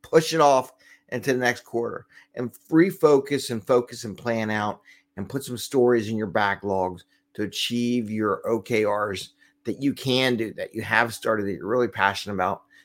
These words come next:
to get them done so you can feel like you have s-, c-, completed something, gave some value to the customer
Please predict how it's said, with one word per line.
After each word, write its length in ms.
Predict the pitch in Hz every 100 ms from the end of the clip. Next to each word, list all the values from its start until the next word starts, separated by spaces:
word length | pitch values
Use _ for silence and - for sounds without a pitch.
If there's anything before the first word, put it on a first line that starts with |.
| _
to 80 | -
get 220 | - - -
them 180 | 110
done 220 | 98 104 92
so 140 | 98
you 80 | 95
can 120 | 87
feel 180 | 117 117
like 220 | 110 104
you 120 | 110
have 160 | 101 92
s-, 160 | - -
c-, 220 | - - - -
completed 420 | 107 104 175 156
something, 440 | 143 127 - 127 - - - -
gave 220 | 143 147
some 200 | 139 123
value 320 | 120 113 110
to 80 | 107
the 40 | 101
customer 580 | 110 98 107 107 101